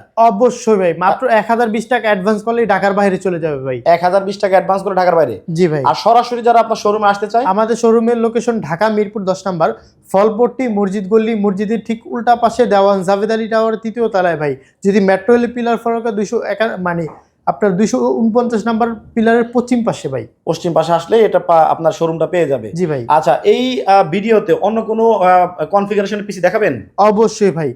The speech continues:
Speaker 2: আর কি
Speaker 1: এখানে
Speaker 2: দেখাবেন?
Speaker 1: আপনার ফোর জে-, এ, মানে ফোর জেনারেশন আছে, যে দেখেন একটা Dell আছে,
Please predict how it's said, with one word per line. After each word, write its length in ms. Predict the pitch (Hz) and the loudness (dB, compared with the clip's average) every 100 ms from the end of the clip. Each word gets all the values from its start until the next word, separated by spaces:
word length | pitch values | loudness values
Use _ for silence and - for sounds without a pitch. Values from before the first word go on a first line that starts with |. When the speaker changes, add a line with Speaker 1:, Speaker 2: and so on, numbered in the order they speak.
| - | -2
Speaker 2:
আর 120 | 165 | -2
কি 100 | 175 | 0
Speaker 1:
এখানে 20 | |
Speaker 2:
দেখাবেন? 240 | 160 208 214 | 0 0 -2
Speaker 1:
আপনার 240 | 208 226 | -4 -8
ফোর 240 | 220 233 | 0 0
জে-, 120 | 214 226 | 2 -2
এ, 160 | 190 | 0
মানে 260 | 180 180 175 | 0 -2 -2
ফোর 240 | - 226 | 0 0
জেনারেশন 460 | 202 226 220 208 214 | 2 0 -2 -2 -4
আছে, 240 | 208 220 | -4 -4
যে 160 | 185 190 | -2 -2
দেখেন 300 | 170 165 190 | -4 -6 -6
একটা 200 | 190 190 156 | -2 -2 0
Dell 200 | 180 185 | 2 2
আছে, 300 | 175 190 | 2 -2